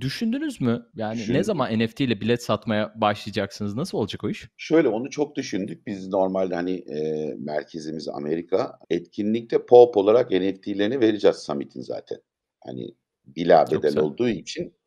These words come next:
Speaker 2: Ama ilerideki Summit'ler için fayda üreteceğiz. Orada hatta bizim, eee,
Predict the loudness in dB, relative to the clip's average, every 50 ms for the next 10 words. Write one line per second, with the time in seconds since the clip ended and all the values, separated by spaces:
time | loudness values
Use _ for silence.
0 | _ _ _ _ _ _ _ 0 4 6 6 4 4 2 -2 4 8 8 8 8
1 | 8 4 0 0 -2 -8 -6 -2 -2 0 0 -2 -6 -4 -4 -4 -4 -4 -6 -8
2 | -8 2 _ 8 8 8 8 6 4 4 4 -2 _ _ -8 -6 -6 -6 -6 -8
3 | -12 -12 -12 -6 2 6 6 6 8 8 6 6 6 2 0 4 6 6 6 6
4 | 2 -6 -6 -8 -8 -8 _ _ _ -2 0 2 2 2 2 0